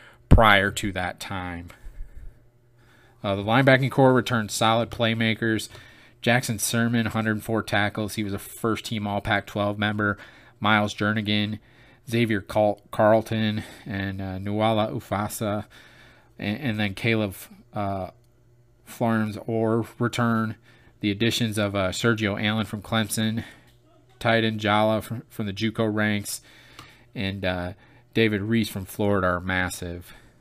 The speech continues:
And then the secondary returns valuable pieces in cornerbacks Isaiah Young,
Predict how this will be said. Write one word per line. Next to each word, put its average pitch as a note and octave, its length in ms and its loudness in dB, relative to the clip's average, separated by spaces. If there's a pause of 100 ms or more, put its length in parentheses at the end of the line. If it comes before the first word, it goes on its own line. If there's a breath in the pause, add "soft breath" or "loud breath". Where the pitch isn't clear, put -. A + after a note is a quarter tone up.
(160 soft breath)
And G2 100 -12
then F#2 100 -6
the F#2 60 -6
secondary B2+ 480 4
returns A2+ 340 0
valuable A2 360 2
pieces G#2 380 -2
in G2 80 -6
cornerbacks G2+ 480 -2
Isaiah G2 340 0
Young, G2 480 -2